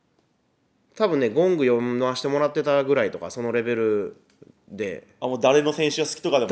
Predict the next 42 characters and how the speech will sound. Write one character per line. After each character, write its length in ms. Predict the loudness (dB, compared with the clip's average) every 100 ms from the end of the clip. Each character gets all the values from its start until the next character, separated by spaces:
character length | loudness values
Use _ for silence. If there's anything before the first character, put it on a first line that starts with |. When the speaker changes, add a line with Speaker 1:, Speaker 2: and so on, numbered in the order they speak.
| 2
Speaker 2:
な 80 | 2
く、 80 |
Speaker 1:
と 140 | 2 0
か 60 |
も 40 | -2
な 200 | -2 -4
く。 540 | -4 0 0 -2 -8 _ _ _ _ _ -4
Speaker 2:
ま 60 |
だ。 40 | -4
Speaker 1:
で、 20 |
九 320 | 2 4 6 6
十 160 | 2
八 240 | 2 0 2
年 140 | 2
の 80 | 2
後 260 | 0 -2
半 160 | 0 -2
に 60 | -2
な 60 |
っ 20 |
て、 100 | -4
九 240 | 0 2 4
十 180 | 2 -2
九 280 | 0 2
年 240 | 2 0 -2
で、 400 | -4 -4 -8 _ _ _ _ -6
私、 240 | -2 0
新 180 | 0 2
日 80 | 2
本 120 | 2
プ 100 | 2
ロ 100 | 2
レ 60 | 0
ス 80 |
か 80 | -6
ら 60 | -8
見 100 | -8
始 180 | -8 -10
め 80 |
た 120 | -10 -12
ん 80 |
で。 360 | -12 -12 -14